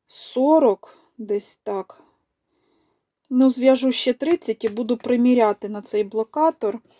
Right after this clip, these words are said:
Можливо, сорок, і тоді мисочок буду закривати. Не дуже в мене швидко просувається це в'язання, тому що бавовну мені чомусь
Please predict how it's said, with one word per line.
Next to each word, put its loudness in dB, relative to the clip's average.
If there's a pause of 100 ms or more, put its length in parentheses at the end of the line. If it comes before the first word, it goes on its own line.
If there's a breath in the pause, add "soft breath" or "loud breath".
(540 soft breath)
Можливо, -2
сорок, 2
і -4
тоді -6
мисочок -4
буду -6
закривати. -8 (520 soft breath)
Не 0
дуже 0
в 0
мене -2
швидко -4
просувається -2
це -8
в'язання, -2
тому -4
що -2
бавовну -2
мені -6
чомусь -10